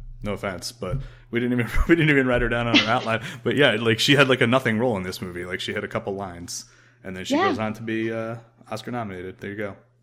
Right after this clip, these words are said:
Speaker 2: Yeah, The Artist won Best Picture.
Speaker 1: Yeah.
Speaker 2: Yeah. Amazing. Um, one of the things that I was reminded of when,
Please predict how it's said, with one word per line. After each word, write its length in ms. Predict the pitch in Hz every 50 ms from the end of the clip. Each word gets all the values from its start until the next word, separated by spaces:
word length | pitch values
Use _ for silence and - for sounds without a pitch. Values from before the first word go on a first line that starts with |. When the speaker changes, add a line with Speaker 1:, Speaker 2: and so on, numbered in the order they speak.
| _ _ _ _ _ -
Speaker 2:
Yeah, 160 | 214 269 339
The 120 | 339 294
Artist 440 | - - 202 220 233 277 285 - -
won 160 | 254 254 254
Best 200 | 233 247 247 - _
Picture. 600 | 285 370 - - - 220 - - - - 208 - _ _ _ -
Speaker 1:
Yeah. 140 | - 120 143 127 - _ _ _ _ _ _ _ _ _ _ _ _ _ _ -
Speaker 2:
Yeah. 280 | 220 247 285 302 233 - _ _ _ _ _ _ _ _ _ _ _ _ _ _ -
Amazing. 640 | 214 220 240 277 302 262 208 180 - - - - - _ -
Um, 460 | 226 226 233 226 220 214 208 202 196 - _ _ _ _ _ _ _ _ _ _ _ _ _ _ _ _ _ -
one 440 | - 214 220 208 180 202 220 277 277
of 80 | 330
the 520 | 330 349 330 285 269 254 240 220 202 - - - _ _ _ _ _ _ _ _ _ _ _ _ _ _ _ _
things 240 | - - 214 214 202
that 120 | - 208 196
I 40 |
was 160 | 196 196 190 233
reminded 500 | 190 190 185 180 185 190 185 190 180 -
of 360 | - 175 170 170 170 160 196 -
when, 380 | 185 175 170 170 170 170 -